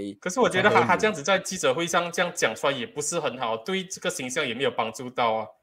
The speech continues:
Speaker 1: 因为我，我之前就有在九六H做了一个影片啊，before 这个，呃，before 阿森纳踢赢利兹来的之前，我就讲说，哇，阿德塔这样子出来讲，讲这一个阿森纳的 contract offer 是在三连败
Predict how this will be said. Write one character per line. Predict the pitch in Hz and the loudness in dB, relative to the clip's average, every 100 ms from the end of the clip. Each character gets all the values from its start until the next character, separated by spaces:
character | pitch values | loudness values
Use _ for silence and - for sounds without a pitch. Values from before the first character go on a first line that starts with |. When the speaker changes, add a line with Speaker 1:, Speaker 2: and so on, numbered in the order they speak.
| _ _ _ _ | _ _ _ _
Speaker 1:
因 | 185 | 2
为 | 233 | 4
我， | 185 156 | 6 6
我 | 147 | 4
之 | 151 | 2
前 | 165 180 185 | 0 0 0
就 | 202 | 2
有 | 160 | 4
在 | 165 170 | 6 6
九 | 170 120 | 4 2
六 | |
H | 151 151 | 2 2
做 | - 147 | 4 4
了 | 120 | 4
一 | |
个 | 135 143 | 2 0
影 | 110 | -2
片 | 147 151 | 0 2
啊， | 135 | 2
before | 127 117 175 160 | -2 -2 2 2
这 | 165 | 4
个， | 175 170 - - _ - | 2 2 -2 -20 _ 0
呃， | 139 135 127 127 | 2 4 2 -2
before | 127 131 | -4 4
阿 | 175 147 | 6 6
森 | - | 4
纳 | 139 | 0
踢 | 151 160 151 | 0 0 -4
赢 | 123 | -4
利 | 131 | -4
兹 | 147 123 | -4 0
来 | 120 | -2
的 | |
之 | 131 | -2
前， | 117 | -2
我 | 117 | -2
就 | 139 | -2
讲 | 139 107 | -2 -2
说， | 127 117 117 _ _ _ _ - | 0 -2 -2 _ _ _ _ 0
哇， | 151 | 2
阿 | 151 | 2
德 | 180 | 2
塔 | 214 | 2
这 | 214 | 2
样 | 214 | 2
子 | 135 | -2
出 | - 202 | -2 4
来 | 151 | 6
讲， | 139 - 113 113 _ _ | 6 2 -2 -4 _ _
讲 | - 117 | -4 -2
这 | 117 160 156 | 2 4 4
一 | |
个 | 156 170 | 2 0
阿 | 139 | 0
森 | 143 | -2
纳 | 143 156 | 0 2
的 | 139 | 2
contract | 135 131 160 131 | 0 -2 0 0
offer | 147 143 | 0 -2
是 | 165 170 - _ _ - | -4 -8 -12 _ _ 2
在 | 175 165 165 160 | 6 8 6 2
三 | 160 - 151 | -2 2 4
连 | 131 123 | 4 2
败 | 131 156 | 6 6